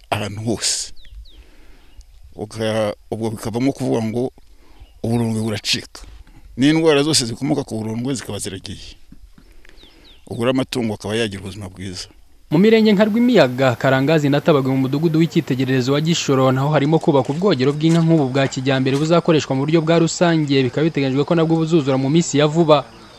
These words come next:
Speaker 2: Gusa nanone ngo ibikorwa byo gutera inkunga uyu mushinga bizarangirana n'iyuzura ryabwo bwonyine, nk'uko bitangazwa na Rugamba Maurice uhagarariye umushinga wa R D D P muri Nyagatare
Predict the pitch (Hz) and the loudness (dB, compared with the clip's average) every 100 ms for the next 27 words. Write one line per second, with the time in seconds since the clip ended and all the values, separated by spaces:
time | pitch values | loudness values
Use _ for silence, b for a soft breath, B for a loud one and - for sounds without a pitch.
0 | B B 113 101 117 156 156 135 135 147 | B B -8 -4 0 0 0 0 0 -2
1 | 151 160 170 165 165 143 165 151 135 135 | -2 0 0 2 2 4 4 2 2 0
2 | 131 139 139 131 139 139 135 147 175 175 | -2 -2 -2 0 0 0 0 0 0 2
3 | 180 151 147 160 165 135 151 160 165 139 | 2 2 0 2 2 4 2 2 2 4
4 | 160 170 139 131 160 180 143 147 160 170 | 2 2 2 2 0 2 0 0 0 2
5 | 135 156 165 170 170 135 131 175 156 - | 0 0 0 2 2 2 2 0 -2 -4
6 | 113 113 151 139 135 135 131 139 135 160 | -6 -4 -2 -2 -2 -2 -2 -2 0 2
7 | 143 151 160 165 180 135 151 165 135 131 | 2 0 0 0 2 2 2 2 0 0
8 | - 165 180 | 2 4 2